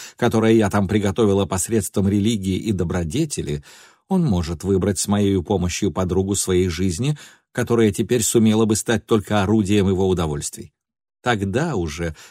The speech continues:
он не будет повиноваться в своем выборе пылкости крови и неумеренности желания. Но в ожидании этого, мой дорогой аббат, я не хочу согласиться ни на то, чтобы защита и ручательство таинства служили поощрением излишеств натуры,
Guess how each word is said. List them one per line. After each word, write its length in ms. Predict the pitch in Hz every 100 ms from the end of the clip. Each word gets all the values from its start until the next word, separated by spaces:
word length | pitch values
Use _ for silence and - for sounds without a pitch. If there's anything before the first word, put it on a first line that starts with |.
| _
он 240 | - 143 143
не 80 | 147
будет 320 | 165 95 -
повиноваться 640 | 87 90 90 92 85 -
в 60 | -
своем 360 | 101 98 92
выборе 340 | 90 98 95 95
пылкости 600 | - 110 87 87 - -
крови 440 | - 120 139 131 - -
и 100 | -
неумеренности 720 | 117 110 107 104 101 101 - 101
желания. 580 | 90 110 80 71 - - _ _ _ _ _
Но 240 | 113 117 104
в 80 | 104
ожидании 640 | 85 98 107 151 90 80
этого, 300 | 78 101 92
мой 180 | 95 90
дорогой 420 | 90 92 90 90
аббат, 440 | 87 82 78 - _ - -
я 200 | 127 143
не 80 | 139
хочу 260 | 139 123 143
согласиться 800 | 131 127 127 - 143 - 147 - - -
ни 160 | 165
на 180 | 156 147
то, 220 | - 135
чтобы 340 | - - 92 98
защита 540 | 107 101 - 110 95
и 60 | 95
ручательство 760 | 98 - 107 87 87 - 101
таинства 500 | - 98 85 80 -
служили 480 | 101 - 101 104 92
поощрением 800 | 80 107 80 - 107 92 92 90
излишеств 600 | 87 98 92 - - -
натуры, 580 | 92 90 - 123 175